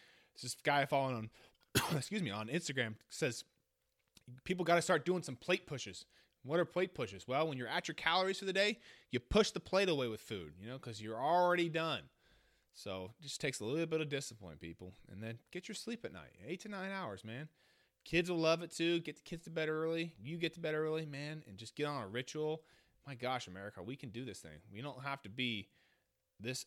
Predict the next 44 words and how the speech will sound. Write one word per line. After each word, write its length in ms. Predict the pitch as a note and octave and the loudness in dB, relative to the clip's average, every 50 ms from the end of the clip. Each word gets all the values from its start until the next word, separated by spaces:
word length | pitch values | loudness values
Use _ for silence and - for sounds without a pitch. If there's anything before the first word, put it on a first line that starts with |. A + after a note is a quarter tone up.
| - | -6
out 180 | - B2 B2 A#2+ | -4 -2 -2 -2
of 80 | G#2+ - | -2 -4
shape. 300 | - A#2 G2+ F2 - - | -6 -6 -6 -8 -8 -10
It 80 | G2 G2+ | -12 -14
is 100 | G2 - | -14 -12
just 240 | - C3 - - - - | -12 -12 -12 -12 -8 -6
absolutely 500 | A2+ A#2+ A#2 - B2 A2+ G#2+ G#2 F#2+ - _ | -6 -6 -6 -6 -8 -8 -8 -8 -10 -12 _
ridiculous, 760 | - - - _ - - A#2+ - - F2+ D#2+ D#2 - - - - - | -14 -16 -14 _ -4 -4 -4 -4 -6 -12 -12 -12 -14 -16 -16 -16 -16
you 80 | F#2+ | -16
know, 200 | F#2 F2 E2+ F2 - | -14 -14 -14 -14 -14
so. 360 | - - G2+ F2+ E2 E2 - _ _ _ _ _ _ _ _ _ - | -14 -12 -12 -10 -12 -12 -14 _ _ _ _ _ _ _ _ _ -8
And 140 | - G#3 A3+ | -4 -2 -2
you 80 | G4+ F#4+ | 0 0
can 100 | D#4 - | -2 -2
still 200 | - - F4+ C#4 | 0 2 2 4
have 160 | B3 B3 B3+ | 4 4 2
the 80 | C4 | 0
crap, 420 | - - - F#3+ - - - - - - | -4 -2 0 2 2 2 0 -4 -8 -8
you 100 | A#2+ C#3+ | -6 -6
know, 80 | E3+ | -4
you 140 | G3+ A3 C4+ | -4 -4 -6
can 100 | - - | -6 -8
still 240 | - - - G#3 B3 | -10 -6 -4 -4 -4
eat 160 | C4+ A3 - | -4 -8 -8
pizza 280 | - - A3 A#3+ - G#3 | -6 -6 -4 -4 -4 -6
and 80 | D3 | -6
ice 200 | C3+ F3+ B3+ - | -6 -6 -6 -6
cream 260 | - - - A3+ B3 | -6 -8 -8 -6 -6
and 100 | G#3+ E3+ | -4 -6
all 100 | E3 F#3+ | -6 -8
that 100 | A3 - | -10 -10
kind 140 | - - G#3 | -10 -10 -10
of 40 | G#3 | -8
stuff. 220 | - - G3 A3+ - - | -6 -6 -6 -6 -6 -6
You 100 | E3+ F3+ | -8 -6
wanna 160 | A3+ A#3 F3+ | -6 -6 -6
drink 240 | C#3 D#3+ F3+ F#3 F3+ | -6 -6 -6 -4 -2
alcohol, 400 | F3 A#3 B3 C4 B3 A3+ C#4+ D#4 | -2 -2 -2 -4 -4 -4 -4 -4
you 60 | D4+ | -4
can 80 | D4+ | -6
drink 200 | - - D#4 E4 | -8 -10 -8 -8
alcohol. 480 | E4+ F4 F#4 F4 - F#3+ E3 G#2 D#2 D#2 F2+ | -6 -6 -6 -4 -2 0 0 0 -2 -4 -8
My 100 | A2 - | -14 -12
gosh. 420 | - - C#4+ C#4+ F#3+ G2 - - | -8 -6 -4 -4 -4 -4 -6 -10